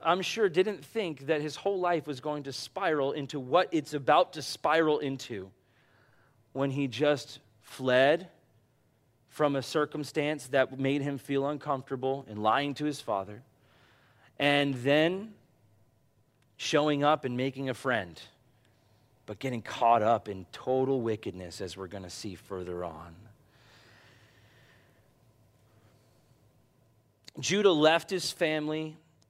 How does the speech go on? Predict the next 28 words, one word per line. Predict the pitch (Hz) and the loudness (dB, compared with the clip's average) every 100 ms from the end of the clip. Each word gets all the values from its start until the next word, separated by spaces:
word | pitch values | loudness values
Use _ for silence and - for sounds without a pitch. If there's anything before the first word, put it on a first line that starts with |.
| _ | _
and | 123 120 | -12 -8
he | |
left | 117 127 156 - | 2 4 4 0
the | 139 | -10
place | - 147 143 131 | -6 -2 -2 -4
of | - 123 - | -8 -12 -14
promise | - 151 143 123 110 104 - - - _ _ _ _ _ _ | -6 0 0 -2 -6 -10 -12 -14 -16 _ _ _ _ _ _
and | - 127 120 113 | -2 0 0 0
was | 120 117 | 0 0
absorbed | 120 101 104 101 120 139 131 107 95 95 | -4 -4 -8 -2 2 4 4 2 -6 -4
by | 98 98 | -2 -2
the | 95 | -4
world. | 98 98 120 117 82 80 85 - _ _ _ _ _ _ _ _ _ _ _ _ _ _ _ _ _ _ _ _ _ _ _ _ | -10 -2 0 0 -2 -8 -16 -20 _ _ _ _ _ _ _ _ _ _ _ _ _ _ _ _ _ _ _ _ _ _ _ _
And | 90 | -4
God | 160 175 190 | 2 4 6
had | 180 | 4
to | 151 | 2
show | 139 - 143 | -4 0 2
up | 143 123 | 2 0
and | 101 | -6
intervene, | 104 101 98 101 85 _ _ _ _ _ - | -10 -10 -10 -14 -14 _ _ _ _ _ -16
as | 98 85 | -14 -10
God | 82 113 123 123 107 - _ - _ _ | 2 4 4 2 -4 -20 _ -20 _ _
will | - 110 | -6 0
oftentimes | 135 147 113 101 101 98 92 | 2 0 -4 -10 -8 -8 -4
have | 101 95 | -2 -2
to | - | -6
do. | 85 98 139 | -8 -4 -4